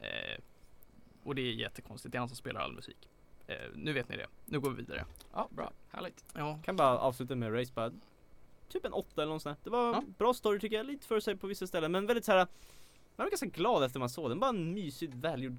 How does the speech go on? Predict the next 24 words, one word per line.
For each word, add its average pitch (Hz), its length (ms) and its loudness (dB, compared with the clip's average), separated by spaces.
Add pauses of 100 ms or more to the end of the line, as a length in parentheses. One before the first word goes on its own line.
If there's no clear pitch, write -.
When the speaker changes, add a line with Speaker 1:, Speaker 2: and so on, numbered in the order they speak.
(120)
Speaker 3:
välskriven 147 480 -6
story. - 260 -8 (240)
Som 147 140 -8
är 135 60 -4
verkligen 127 260 -2
så 123 80 -10
här, 123 60 -8
du, 175 180 -6
du 240 100 -8
kan 302 140 -6
ta 233 120 2
den 226 100 0
ganska 214 200 0
snabbt. - 360 -6
Men 226 60 -10
det 226 60 -8
var 208 80 -6
som 165 100 -2
Speaker 2:
Mm. 180 180 -2
Speaker 3:
en 202 100 -10 (1080)
bra - 220 2
anime 160 200 0
tycker - 180 -8
jag. - 60 -14